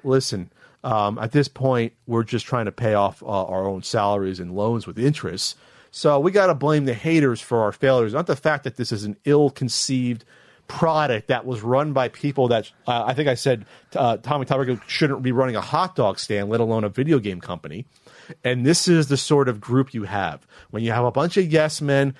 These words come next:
that see a bunch of, they, they thought they could take advantage of the, the video game community, the same way Mike Kennedy thought he could with the cl-, uh, with the Chameleon. We can just take advantage of them and just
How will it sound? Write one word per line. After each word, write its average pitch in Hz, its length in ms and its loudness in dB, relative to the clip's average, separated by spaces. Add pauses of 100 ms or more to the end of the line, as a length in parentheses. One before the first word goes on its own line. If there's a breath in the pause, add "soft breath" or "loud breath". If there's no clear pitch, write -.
(240 loud breath)
that 113 200 -2
see 139 240 2
a 117 80 4
bunch 139 380 -2
of, 151 160 4 (160 loud breath)
they, 165 100 4
they 269 240 0
thought 302 300 2
they 214 100 6
could 208 140 2
take 175 220 0
advantage 135 520 2
of 107 220 -4
the, 104 240 2 (340)
the 113 80 -2
video 107 280 -2
game 101 180 -4
community, 131 500 0
the 113 100 -6
same 123 220 0
way 113 280 2 (200 soft breath)
Mike 104 200 -2
Kennedy 113 340 -2
thought 107 240 0
he 110 60 -4
could 104 240 -4
with 101 140 -4
the - 60 -14
cl-, - 260 -14
uh, 95 180 -4 (400 soft breath)
with 110 120 -8
the - 60 -10
Chameleon. 143 420 2
We 220 100 -2
can 262 100 -2
just 220 120 -2
take 196 140 2
advantage 135 400 2
of 107 100 -2
them 92 160 -2
and 92 100 -8
just 104 180 -6